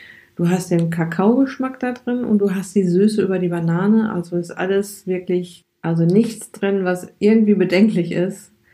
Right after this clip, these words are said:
Und ja, das musst du unbedingt mal ausprobieren. Das ist erstmal sehr lecker und ist auch ruckzuck gemacht. Okay, deine Aufgabe für diese Challenge, bereite dich vor.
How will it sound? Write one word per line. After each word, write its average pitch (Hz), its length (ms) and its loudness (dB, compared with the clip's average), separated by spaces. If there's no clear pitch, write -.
Und 170 460 -4
ja, 147 240 -8
das 165 180 -10
musst 185 200 -4
du 180 60 -4
unbedingt 208 360 4
mal 185 180 -2
ausprobieren. 170 680 -4
Das 165 240 -4
ist 170 240 -4
erstmal 170 420 0
sehr 170 200 2
lecker 165 500 -2
und 160 460 -2
ist - 240 -2
auch 165 240 -6
ruckzuck 202 480 -4
gemacht. 165 360 -2
Okay, 175 560 2
deine 170 360 2
Aufgabe 226 680 4
für 175 160 -2
diese 160 380 -2
Challenge, 175 500 0
bereite 160 460 0
dich 175 180 -6
vor. 196 380 0